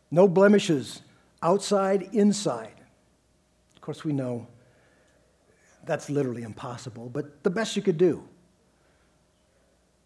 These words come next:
The first fruits, so to speak. And that was a sin offering for the,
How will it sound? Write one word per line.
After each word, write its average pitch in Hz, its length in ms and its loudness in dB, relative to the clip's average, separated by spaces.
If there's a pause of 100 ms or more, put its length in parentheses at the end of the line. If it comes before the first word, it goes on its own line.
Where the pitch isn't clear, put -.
(420)
The 143 80 -6
first - 340 -2
fruits, 123 300 -8
so 120 160 -12
to 107 80 -16
speak. 98 340 -20 (1600)
And 156 140 0
that 196 140 6
was 175 160 4
a 170 40 4
sin 220 280 6
offering 170 520 4
for 165 160 0
the, 143 160 -2